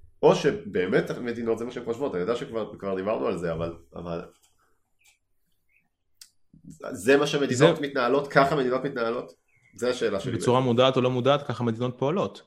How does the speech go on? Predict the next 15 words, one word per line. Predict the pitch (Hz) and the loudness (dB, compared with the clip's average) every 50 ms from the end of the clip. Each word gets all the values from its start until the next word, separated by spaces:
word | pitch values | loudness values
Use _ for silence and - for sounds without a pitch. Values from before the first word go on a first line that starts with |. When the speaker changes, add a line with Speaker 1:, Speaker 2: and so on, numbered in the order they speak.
| _ _ _ _ _ _ _ - _ _ _ - | _ _ _ _ _ _ _ -20 _ _ _ -8
Speaker 2:
יש, | 117 - - | -6 -4 -4
מלחמה | 165 143 131 117 - - 120 123 156 202 214 | -2 0 0 -2 0 0 2 4 4 4 4
זה, | 180 170 151 143 131 120 113 - - - | 4 4 4 4 4 2 0 0 -4 -8
זה | 110 110 110 | -6 -6 -2
דרך | 107 123 127 135 131 127 - | 2 4 4 4 2 0 -2
הטבע. | 117 - 120 110 101 - - - - _ _ _ _ _ _ _ _ _ _ _ - 123 - - - _ _ - | 0 2 2 2 2 -2 -4 -10 -18 _ _ _ _ _ _ _ _ _ _ _ -10 -10 -10 -10 -14 _ _ -14
הרג | - - 127 147 156 165 147 127 | -2 2 2 4 4 4 4 2
ומוות | 117 110 120 131 139 139 135 139 | 2 2 2 4 2 2 2 2
המוני | 120 113 110 127 151 160 | 2 2 2 2 0 0
זה | 131 117 | -2 -2
חלק | - 131 127 131 - | -2 -2 -2 -2 -2
מ-, | 123 117 107 | -2 -2 -2
זה | 110 101 | -2 2
דרך | 113 123 127 - - | 4 4 4 2 0
הטבע. | - - 139 143 110 | -2 -2 -2 -2 -2